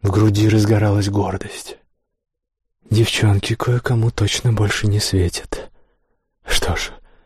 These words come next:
хоть в мире и стало на двух ублюдков меньше, работы еще полно. Остается надеяться, что тела благополучно утонут и нигде не всплывут.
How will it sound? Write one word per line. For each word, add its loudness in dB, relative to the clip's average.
хоть 0
в -6
мире 4
и 2
стало 4
на 4
двух 2
ублюдков 2
меньше, 2
работы 0
еще -4
полно. -6
Остается 0
надеяться, 4
что -2
тела 2
благополучно 2
утонут 2
и 2
нигде 2
не 0
всплывут. -8